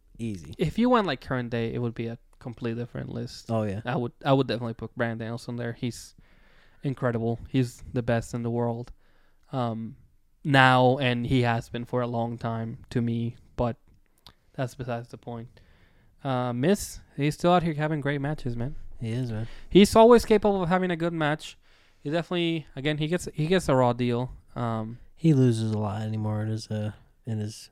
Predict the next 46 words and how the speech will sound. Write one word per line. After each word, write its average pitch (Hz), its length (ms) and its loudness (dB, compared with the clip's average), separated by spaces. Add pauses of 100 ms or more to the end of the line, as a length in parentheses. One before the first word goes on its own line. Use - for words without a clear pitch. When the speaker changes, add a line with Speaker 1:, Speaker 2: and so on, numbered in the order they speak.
(1120)
Speaker 1:
nowadays 104 920 -6
in 107 240 -8 (100)
Speaker 2:
Yeah. 156 220 -2
Speaker 1:
W 107 140 -4
W 104 200 -4
E, 104 200 -4
which, 110 160 -4
Speaker 2:
But 185 160 4
Speaker 1:
you 135 120 0
know, 127 180 0 (640)
The 147 80 4
Miz 180 200 8
is 131 120 2
The 123 80 0
Miz, 117 280 0
man. 120 200 -2
He's 151 140 2
done 131 200 4
it 120 120 2
all 120 180 2
that 120 100 0
you 120 140 -2
can 120 160 -2
do. 123 280 0 (380)
Two-time 127 420 2
Grand 123 260 0
Slam 127 280 0
champion. 127 600 0 (540)
He's 113 540 -4 (180)
can 110 200 -8 (180)
fucking 104 440 -6
spit 117 440 -2
on 110 140 -2
the 113 60 -2
mic, 113 380 -4
bro. 120 160 -4
He 120 80 0
Speaker 2:
Mm-hmm. 143 100 -2
Speaker 1:
can 113 200 -2
roast 113 300 -4
the 107 60 -16
fuck 110 300 -6
out 113 140 -4
of 113 60 -4
you. 113 200 -4
He's, 110 440 -8